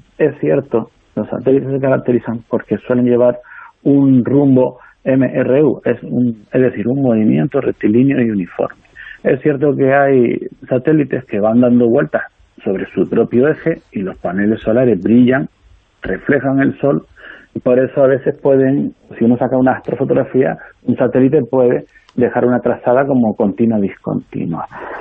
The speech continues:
Estamos hablando de unos casos muy cercanos, porque ellas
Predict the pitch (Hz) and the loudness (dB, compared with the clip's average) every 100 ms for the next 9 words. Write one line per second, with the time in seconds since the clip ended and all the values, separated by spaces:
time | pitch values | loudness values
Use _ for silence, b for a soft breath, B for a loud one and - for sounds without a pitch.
0 | B - 160 - 175 156 156 156 160 143 | B 0 0 0 -2 0 0 0 2 0
1 | 127 127 123 - 120 - 113 110 - 101 | -4 -20 -18 -6 -4 -4 -4 -4 -4 -10
2 | - - - - 120 131 160 185 | -8 -10 -10 -4 -2 2 2 2